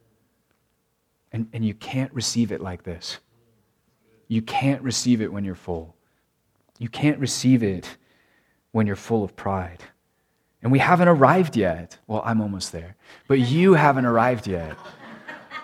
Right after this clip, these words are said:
It, we have so far to go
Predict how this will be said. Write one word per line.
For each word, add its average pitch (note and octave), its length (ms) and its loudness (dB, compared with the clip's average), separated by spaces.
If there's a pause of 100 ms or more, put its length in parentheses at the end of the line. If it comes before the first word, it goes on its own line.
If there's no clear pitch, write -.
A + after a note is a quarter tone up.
(600)
It, D3+ 180 4
we D#3+ 280 0
have D#3 180 -2
so F3+ 640 2
far D#3+ 580 2
to D3+ 160 -4
go C3+ 500 0